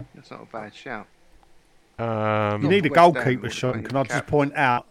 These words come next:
Speaker 3: that you've, you know, unless
Speaker 2: Well,
Speaker 3: you're
Speaker 2: it's a rush
Speaker 3: playing rush
Speaker 2: goalie.
Speaker 3: goalie.
Speaker 1: Yeah, you're
Speaker 2: It's a rush
Speaker 1: screwed.
Speaker 2: goalie.
Speaker 1: Go on,
Speaker 2: Um,
Speaker 1: pick a different goalie then.
Speaker 2: I'm trying to think of a, an English, um,
Speaker 1: Bywater,
Speaker 2: w-,
Speaker 1: Bywater,
Speaker 2: Stephen
Speaker 1: go on.
Speaker 2: Bywater,
Speaker 1: Well
Speaker 2: you're
Speaker 1: deserved
Speaker 2: right.
Speaker 1: an
Speaker 2: Stephen
Speaker 1: England cap.
Speaker 2: Bywater.
Speaker 1: Yeah.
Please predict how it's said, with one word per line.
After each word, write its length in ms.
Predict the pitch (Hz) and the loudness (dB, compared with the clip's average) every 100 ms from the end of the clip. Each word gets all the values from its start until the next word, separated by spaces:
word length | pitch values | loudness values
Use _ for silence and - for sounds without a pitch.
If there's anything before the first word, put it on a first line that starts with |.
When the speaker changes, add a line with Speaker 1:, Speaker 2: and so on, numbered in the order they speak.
| 143 | -8
Speaker 3:
that 200 | 135 - | -8 -4
you've, 260 | 139 117 - - | -6 -6 -14 -10
you 100 | 151 | -8
know, 120 | 120 139 | -6 -2
unless 180 | 143 | 6
Speaker 2:
Well, 140 | 185 165 | 8 10
Speaker 3:
you're 80 | 151 | 8
Speaker 2:
it's 100 | 147 | 4
a 60 | |
rush 180 | 156 175 | 4 6
Speaker 3:
playing 160 | 147 135 | 6 8
rush 220 | 156 143 | 8 8
Speaker 2:
goalie. 120 | 107 | 6
Speaker 3:
goalie. 300 | 107 107 113 | 2 0 -2
Speaker 1:
Yeah, 120 | 131 | -2
you're 260 | 127 151 165 | -4 -4 -6
Speaker 2:
It's 240 | 127 - | -8 -8
a 40 | 151 | 2
rush 220 | 170 170 | 4 6
Speaker 1:
screwed. 140 | 151 131 | 4 2
Speaker 2:
goalie. 460 | 120 110 95 92 - - _ _ _ - - _ _ _ - _ | 2 0 -2 -4 -8 -20 _ _ _ -20 -20 _ _ _ -20 _
Speaker 1:
Go 340 | 147 131 127 131 | 2 4 6 4
on, 80 | 127 | 0
Speaker 2:
Um, 60 | |
Speaker 1:
pick 220 | 208 196 | -4 -6
a 60 | 196 | -6
different 380 | - 180 190 156 | -6 -8 -10 -4
goalie 360 | 143 131 127 | -4 -4 -6
then. 240 | 131 170 180 _ _ _ _ _ - | -2 -2 -4 _ _ _ _ _ -16
Speaker 2:
I'm 120 | 131 | -14
trying 320 | - 165 170 | -10 -8 -6
to 80 | 156 | -6
think 340 | - 143 131 - | -8 -10 -8 -8
of 160 | 110 | -4
a, 360 | 113 110 104 104 _ _ _ _ _ _ _ - | -2 -2 -2 -6 _ _ _ _ _ _ _ -8
an 160 | 127 - | -8 -4
English, 840 | 185 190 196 180 180 160 - - - - | 0 2 0 0 -2 -2 -6 -10 -8 0
um, 500 | 135 123 120 127 - _ _ - 180 | 2 2 -2 -6 -10 _ _ -16 -2
Speaker 1:
Bywater, 560 | 180 175 156 147 117 | 2 2 2 -4 0
Speaker 2:
w-, 180 | 170 175 - | 0 0 0
Speaker 1:
Bywater, 400 | 175 160 - - | 2 2 -2 -2
Speaker 2:
Stephen 320 | - 202 170 | 4 6 4
Speaker 1:
go 40 | 151 | 6
on. 60 | |
Speaker 2:
Bywater, 500 | 156 151 131 110 165 | 8 10 10 6 0
Speaker 1:
Well 120 | 165 | 0
Speaker 2:
you're 140 | 113 113 | 0 2
Speaker 1:
deserved 80 | 117 | 4
Speaker 2:
right. 260 | 107 - | 2 0
Speaker 1:
an 80 | 113 | 0
Speaker 2:
Stephen 320 | 190 185 160 | 0 0 0
Speaker 1:
England 100 | 113 | 0
cap. 100 | 135 | 0
Speaker 2:
Bywater. 300 | 123 107 95 95 | 2 2 0 -4
Speaker 1:
Yeah. 520 | 147 156 135 113 | -2 0 -2 -6